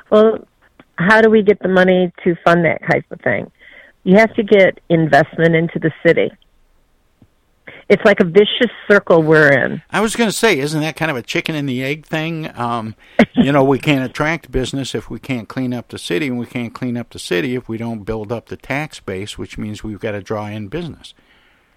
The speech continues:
Speaker 1: Right. And, and some of the questions I had is I'd heard about a, um,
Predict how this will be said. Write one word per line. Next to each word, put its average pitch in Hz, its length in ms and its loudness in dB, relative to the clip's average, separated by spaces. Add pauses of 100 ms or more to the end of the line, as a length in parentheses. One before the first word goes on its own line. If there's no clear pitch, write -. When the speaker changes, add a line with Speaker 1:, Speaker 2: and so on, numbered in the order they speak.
(800)
Speaker 1:
Right. 165 340 6 (520)
And, 220 240 8
and 196 540 6 (100)
some 320 100 4
of 381 60 4
the 403 80 4
questions 175 420 2
I 185 180 6
had 160 220 6
is 156 240 6 (140)
I'd 190 180 6
heard 196 300 6
about 165 380 6 (100)
a, 156 400 6 (460)
um, 151 640 4